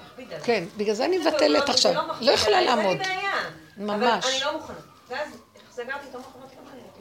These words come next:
Speaker 1: מצידי שהוא ייכנס, זה יהרוג, זה ירצח." לא מעניין אותי, גם היו דברים מאוד, אה, רציניים, כאילו, אמרתי, "מה אכפת לי ממנו, מה אכפת לי ממנה, שתמות, שתחנק, שתחנק."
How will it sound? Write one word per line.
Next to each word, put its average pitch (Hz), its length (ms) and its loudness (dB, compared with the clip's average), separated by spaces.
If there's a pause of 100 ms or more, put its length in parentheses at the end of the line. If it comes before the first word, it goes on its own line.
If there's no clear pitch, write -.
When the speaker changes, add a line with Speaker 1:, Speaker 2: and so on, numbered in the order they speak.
Speaker 1:
מצידי - 260 -20
שהוא 190 100 -20 (120)
ייכנס, 190 220 -20
זה 185 100 -20
יהרוג, 190 380 -6 (460)
זה 233 80 -12
ירצח." 226 440 -8 (320)
לא 233 80 -10
מעניין 285 180 -2
אותי, - 100 -16
גם 165 200 -12
היו 233 120 -8
דברים 220 260 -10
מאוד, 214 180 -8 (120)
אה, 196 40 -16 (240)
רציניים, 190 640 -14
כאילו, 160 220 -16
אמרתי, - 160 -18 (560)
"מה 196 120 -12
אכפת 226 200 -18
לי 220 160 -16
ממנו, 226 240 -16
מה 220 60 -10
אכפת 208 220 -16
לי 202 120 -16
ממנה, 208 280 -12
שתמות, 214 500 -18
שתחנק, 190 360 -20 (220)
שתחנק." - 300 -20